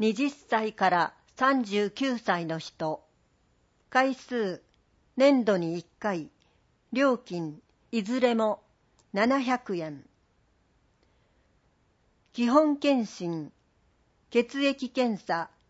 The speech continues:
内科診察など、二十歳以上の生活保護世帯の人。年度に一回。いずれも無料。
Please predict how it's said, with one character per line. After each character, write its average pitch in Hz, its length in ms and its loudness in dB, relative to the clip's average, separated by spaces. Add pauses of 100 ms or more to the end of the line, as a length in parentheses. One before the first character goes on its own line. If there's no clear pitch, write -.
(140)
内 254 240 2
科 170 240 -6
診 226 280 -2
察 214 320 -4
な 190 160 -2
ど、 156 220 -8 (480)
二 220 140 0
十 254 160 -2
歳 262 500 0
以 262 60 -2
上 220 280 0
の 175 280 -4 (160)
生 262 220 2
活 262 280 -4
保 233 220 0
護 262 100 4
世 254 240 -2
帯 190 220 -4
の 151 140 -6
人。 - 380 -10 (1700)
年 262 280 4
度 190 120 2
に 165 200 -4
一 165 80 -12 (140)
回。 180 340 -2 (840)
い 208 120 0
ず 240 160 -2
れ 240 160 4
も 214 300 2
無 185 200 0
料。 190 440 2